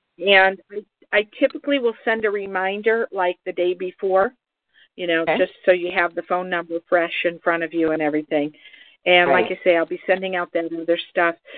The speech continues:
Speaker 1: Usually the recording isn't ready for a couple of hours, so I'll send it
Speaker 2: Okay.
Speaker 1: later today.
Speaker 2: Sounds good.
Speaker 1: Okay?
Speaker 2: All
Speaker 1: Okay.
Speaker 2: right. Thank you, ma'am.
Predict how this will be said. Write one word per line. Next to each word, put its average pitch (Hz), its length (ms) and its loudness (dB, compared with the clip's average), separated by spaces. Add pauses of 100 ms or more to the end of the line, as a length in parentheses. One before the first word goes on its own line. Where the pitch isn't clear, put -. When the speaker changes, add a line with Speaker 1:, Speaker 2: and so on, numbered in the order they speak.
(200)
Speaker 1:
Usually 262 500 4
the 196 120 -4
recording 202 760 -4
isn't 190 340 -8
ready 190 380 0
for 185 120 -2
a 175 60 -8
couple 190 320 -6
of 175 100 -4
hours, 185 540 2
so 175 140 -2
I'll 165 160 -4 (100)
send 175 220 -2
it 175 120 -2
Speaker 2:
Okay. 170 140 0
Speaker 1:
later 165 180 -2
today. 151 460 -6 (800)
Speaker 2:
Sounds 254 260 2
good. 285 260 2 (400)
Speaker 1:
Okay? 240 460 4 (680)
Speaker 2:
All 247 200 2
Speaker 1:
Okay. 254 120 4
Speaker 2:
right. - 160 -2
Thank 302 180 -4
you, 277 80 -4
ma'am. 277 200 -4